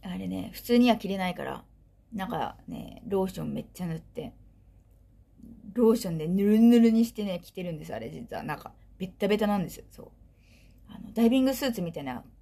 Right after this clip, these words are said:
感じの、もっとやばい版。Aの、実にAの、かんばちさんこんばんは、お久しぶり。そう。ただね、ちょっとね、問題がありました、あれね。そう。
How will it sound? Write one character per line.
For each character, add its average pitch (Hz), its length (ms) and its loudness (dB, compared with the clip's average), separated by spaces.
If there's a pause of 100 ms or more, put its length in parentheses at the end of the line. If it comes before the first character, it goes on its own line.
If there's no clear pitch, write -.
(140)
感 165 200 -8
じ 160 320 -10 (520)
の、 160 140 -8
も 190 140 0
っ 208 60 -2
と 175 100 -6
や 160 140 2
ば 175 120 4
い 175 80 2
版。 165 360 -4 (1160)
A 254 180 4
の、 214 260 2
実 196 280 -4
に 247 180 2
A 214 180 0
の、 185 360 -4 (240)
か - 100 -8
ん 226 60 4
ば 226 100 6
ち 226 60 -8
さ 202 100 -8
ん 185 40 -8
こ 185 100 -12
ん 185 40 -6
ば 185 140 0
ん 185 40 -6
は、 185 60 -8
お 190 40 -6
久 190 160 -12
し 185 100 -18
ぶ 202 80 -16
り。 220 80 -16 (640)
そ 180 100 -14
う。 175 120 -12 (1600)
た 196 100 -12
だ 165 40 -8
ね、 160 180 -6
ち 165 100 -10
ょ 311 40 -10
っ 294 60 -20
と 226 80 -6
ね、 151 180 -6
問 170 240 -4
題 180 120 -4
が 175 60 -4
あ 175 40 -4
り 175 80 -6
ま 170 120 -6
し - 60 -16
た、 - 80 -16
あ - 60 -16
れ - 80 -16
ね。 - 200 -16 (140)
そ - 140 -20
う。 - 20 -18